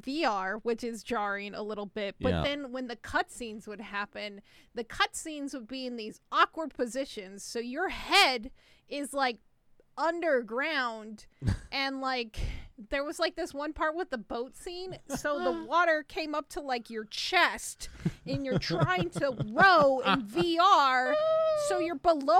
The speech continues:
Speaker 1: the water line and it's just, f-, it felt so fucking awkward. And I adjusted it to my height.
Speaker 2: Yeah, yeah,
Speaker 1: So
Speaker 2: yeah.
Speaker 1: it was like, "What the fuck are you
Speaker 2: This is
Speaker 1: doing
Speaker 2: how
Speaker 1: with
Speaker 2: you
Speaker 1: these
Speaker 2: intended it?
Speaker 1: awkward
Speaker 2: <laughs>
Speaker 1: angles?"
Speaker 2: Yeah.
Speaker 1: And then, like, the one where my head was, like,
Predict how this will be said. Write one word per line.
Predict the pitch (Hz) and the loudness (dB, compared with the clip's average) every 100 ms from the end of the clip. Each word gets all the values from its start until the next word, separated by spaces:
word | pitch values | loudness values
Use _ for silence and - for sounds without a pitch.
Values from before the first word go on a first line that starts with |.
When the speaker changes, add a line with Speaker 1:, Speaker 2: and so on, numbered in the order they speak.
| 381 339 | 6 4
Speaker 1:
the | 349 | -2
water | 254 392 466 330 | 4 4 4 0
line | 277 277 269 262 254 | 2 2 2 -2 -6
and | 247 269 | -8 -6
it's | 254 - | -8 -6
just, | 302 - | -8 -8
f-, | - - - | -16 -20 -8
it | 311 - | -8 -2
felt | 330 277 - | 0 0 -2
so | - 339 | -4 -2
fucking | - 339 277 | -2 -4 -6
awkward. | 220 311 269 233 262 | -4 -4 -4 -8 -8
And | 262 - | -8 -2
I | 311 339 - - | 0 0 -4 -4
adjusted | 302 294 - 339 | -2 -2 -4 -6
it | 285 - | -6 -10
to | - 302 | -8 -4
my | 262 254 233 | -2 -2 -4
height. | - 403 214 - - - - - _ - | 0 0 0 -8 -20 -20 -20 -20 _ -6
Speaker 2:
Yeah, | 143 117 98 | 2 4 6
yeah, | 95 | 6
Speaker 1:
So | 90 466 | 6 4
Speaker 2:
yeah. | |
Speaker 1:
it | 440 | 2
was | - | 0
like, | 427 392 | -2 -2
"What | 302 302 359 427 | -10 -4 -2 0
the | 440 | -2
fuck | - - 427 403 | -4 -2 -2 0
are | |
you | 359 339 254 | 0 0 0
Speaker 2:
This | 127 | 2
is | 143 | 6
Speaker 1:
doing | - | 8
Speaker 2:
how | 143 | 8
Speaker 1:
with | 131 | 8
Speaker 2:
you | 117 | 6
Speaker 1:
these | 113 - | 6 4
Speaker 2:
intended | 120 139 | 4 6
it? | |
Speaker 1:
awkward | 156 185 143 - | 6 6 2 2
Speaker 2:
<laughs> | 254 | 0
Speaker 1:
angles?" | 359 - 269 - - | 2 0 0 0 -2
Speaker 2:
Yeah. | 113 - - - - _ _ _ _ | -2 -4 -6 -8 -14 _ _ _ _
Speaker 1:
And | 277 330 359 | -2 0 0
then, | 381 370 | -2 0
like, | 359 277 | -2 0
the | 359 | -4
one | 277 311 370 359 | 0 0 0 0
where | 349 | 0
my | 294 269 | 2 0
head | 262 - 320 320 | 0 2 0 2
was, | 311 285 | -4 -2
like, | 269 - | -4 -4